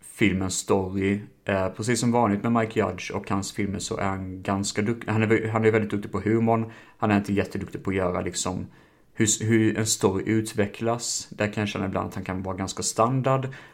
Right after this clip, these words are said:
Men här kommer det till en fördel, tycker jag, den här filmen. Ehm, nej, berättarrösten var faktiskt inte, jag trodde det var han, ehm, från The Thing och från They Live.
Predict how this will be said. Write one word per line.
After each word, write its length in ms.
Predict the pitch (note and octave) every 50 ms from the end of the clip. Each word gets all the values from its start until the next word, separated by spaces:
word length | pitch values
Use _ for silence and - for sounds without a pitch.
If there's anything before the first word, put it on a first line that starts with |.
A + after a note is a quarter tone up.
| _
Men 140 | - A#2+ A#2+
här 160 | A#2 A2+ G#2+
kommer 240 | G2+ - G2+ G2 F#2+
det 60 | F2+
till 100 | - F#2
en 60 | F2+
fördel, 680 | - - - F#2 F#2+ G2 G2 F2+ F2+ G2 G#2 G2+ G2 G2+
tycker 260 | - - G2+ - -
jag, 100 | - -
den 60 | -
här 80 | C#2 C#2
filmen. 300 | - - - - - G#2 - _ _ _ _ _ _ _ _ _ _ _ _ _ _ _ _ _ _ _ _ _ _ _ _ - - - - - - - - - - - - - _ _ _ _ _ _ _ _ _
Ehm, 760 | - G2+ G2 F#2+ F#2+ F#2+ F#2 F#2 F#2 F#2 F#2 F#2 F#2 F#2 - -
nej, 220 | A2+ A#2 B2 B2
berättarrösten 840 | A#2+ A2+ B2+ C3+ C3+ C3+ - - A2+ A2+ B2+ C3 - - D3+ C#3+ C3
var 200 | A#2 A2+ B2+ D3
faktiskt 280 | C#3+ - B2+ - - A#2+
inte, 160 | A2+ A2 A2
jag 180 | - G#2+ G#2+
trodde 260 | - - E3 - A2 A2
det 80 | G#2
var 80 | A2 G#2+
han, 460 | G2+ A2+ G2 F#2+ F#2 F#2 F#2 F#2 F#2+
ehm, 520 | F#2 F#2 F#2 F#2+ F#2 F#2 F#2+ F#2+ G#2 G2 G2+ - - -
från 280 | - - - - A2 G#2
The 80 | G#2 G2+
Thing 680 | - - - B2 B2+ C#3 D#3 C#3+ A2+ G2+ F#2+ F#2+ G2 - - -
och 140 | - G#2+ G#2
från 480 | - - - G#2+ G2+ G2+ G2+ G2+ G2+ G2+ - - G2
They 200 | G#2 G#2+ G2+ G2+
Live. 480 | G2 G#2 A#2+ B2+ A2+ G2+ F#2+ F#2 F#2 F#2